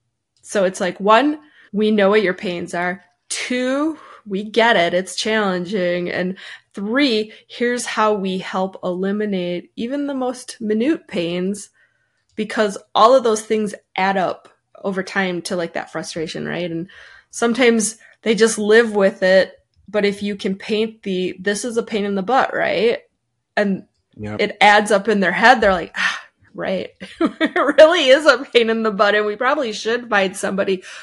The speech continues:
Speaker 1: who gets it.
Speaker 2: Yeah. And that's, it, it's almost like you have to be, like, a forensic psychologist or something, or maybe just a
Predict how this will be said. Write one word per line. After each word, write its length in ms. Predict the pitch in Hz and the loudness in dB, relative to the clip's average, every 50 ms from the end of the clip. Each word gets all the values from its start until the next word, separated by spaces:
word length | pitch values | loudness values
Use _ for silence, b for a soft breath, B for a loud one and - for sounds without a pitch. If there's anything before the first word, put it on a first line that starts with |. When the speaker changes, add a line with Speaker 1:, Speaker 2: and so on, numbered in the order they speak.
| B B - | B B -6
Speaker 1:
who 280 | - 240 226 196 185 165 | -4 -2 -2 -2 -2 -4
gets 360 | - 190 - 190 196 - - - | -2 0 0 0 -2 -2 -6 -6
it. 240 | - 147 - - _ _ _ _ _ _ _ _ _ _ _ 156 | -4 -4 -4 -6 _ _ _ _ _ _ _ _ _ _ _ 2
Speaker 2:
Yeah. 340 | 131 147 139 131 120 107 - - _ _ | 4 6 6 6 4 0 -2 -6 _ _
And 200 | - 127 127 120 | -2 -2 0 2
that's, 340 | 120 127 135 143 143 - - | 2 2 2 2 0 -4 -2
it, 160 | 143 147 - - | -2 0 0 0
it's 180 | 147 - - | -2 -2 2
almost 420 | 143 139 143 147 151 147 - - - | 2 4 6 6 4 4 2 -2 -2
like 460 | 127 113 110 107 104 - - - - _ _ _ _ _ _ _ _ _ _ _ _ | 0 2 2 2 2 0 -4 -12 -20 _ _ _ _ _ _ _ _ _ _ _ _
you 100 | 131 123 | -2 -2
have 120 | 117 - | -2 -2
to 60 | - 117 | -4 -6
be, 160 | 104 117 120 | -2 0 0
like, 180 | 104 98 - | 0 0 -2
a 80 | - 87 | -6 -10
forensic 640 | - - - 107 101 98 104 113 104 110 104 - | -12 -8 -6 -4 -2 -2 -2 -2 -2 -4 -4 -6
psychologist 880 | - - 92 85 - - - 92 98 101 101 90 - 90 87 - - - | -6 -6 -8 -6 -6 -8 -6 -4 -2 -2 -2 -2 -4 -6 -8 -8 -10 -12
or 60 | 90 | -12
something, 340 | - - 85 85 - - - | -12 -12 -12 -14 -16 -16 -14
or 80 | 98 92 | -6 -2
maybe 220 | 110 120 113 113 | 0 2 2 2
just 240 | 92 113 - - 104 | 0 -2 -2 -2 -6
a 120 | 92 85 | -8 -8